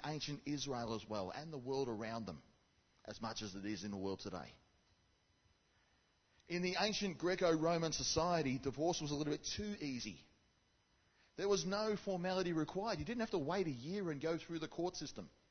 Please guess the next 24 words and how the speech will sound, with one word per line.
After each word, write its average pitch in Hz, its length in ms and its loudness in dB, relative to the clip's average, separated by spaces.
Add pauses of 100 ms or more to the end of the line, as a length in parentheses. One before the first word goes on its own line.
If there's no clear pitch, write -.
(2000)
You 170 100 -8
could 170 120 0
actually 190 220 -2
just 180 240 2 (220)
write 156 240 2
up 175 120 4
something 170 320 -2
and 151 120 -4
go, 143 140 2
"Honey, 147 280 -2
you're 131 160 -2
on 135 80 -2
your 131 80 -2
way. 135 220 -2 (280)
Bye." 156 280 -4 (1600)
Sometimes 190 580 0 (120)
even 180 380 0
a 156 120 0 (140)
verbal 143 460 2 (1500)
statement 120 420 -4
of 101 60 -4
that 110 180 -4
was 117 140 -4
enough. 151 260 -6